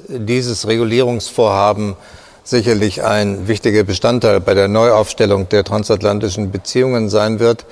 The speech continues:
Ähm, haben Sie jetzt schon einen Eindruck, äh, wie Ihre Vorschläge in der amerikanischen Politik aufgenommen worden sind? Oder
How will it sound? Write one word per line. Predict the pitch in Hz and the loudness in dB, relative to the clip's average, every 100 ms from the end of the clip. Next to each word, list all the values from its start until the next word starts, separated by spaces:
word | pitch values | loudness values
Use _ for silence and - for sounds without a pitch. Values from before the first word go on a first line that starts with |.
| - - - - - | -20 -20 -20 -20 -10
Ähm, | - 113 110 117 - | 0 0 0 -4 -8
haben | - 120 123 131 117 | -2 0 2 0 -2
Sie | 113 135 156 160 | 0 2 4 2
jetzt | 147 127 135 | 2 0 0
schon | - 151 139 131 127 - - - _ _ _ | 0 2 2 0 -2 -8 -20 -20 _ _ _
einen | 123 120 123 127 | -2 0 0 -2
Eindruck, | 117 131 147 131 131 - - | 0 0 2 2 2 0 0
äh, | 123 110 | 2 2
wie | 123 131 | 0 -2
Ihre | 127 135 127 | 2 2 2
Vorschläge | 110 - 120 123 127 123 123 | 0 0 0 2 2 2 2
in | 110 | 0
der | 117 110 | 2 2
amerikanischen | 110 113 110 123 127 113 127 | 2 0 0 0 0 0 -2
Politik | 104 117 110 135 - | 0 0 0 -2 -2
aufgenommen | 90 123 135 143 131 139 135 139 120 | 0 0 2 0 2 0 0 -2 0
worden | 127 131 135 | 2 2 0
sind? | 120 131 135 139 | 0 0 2 2
Oder | 123 117 113 | 2 4 2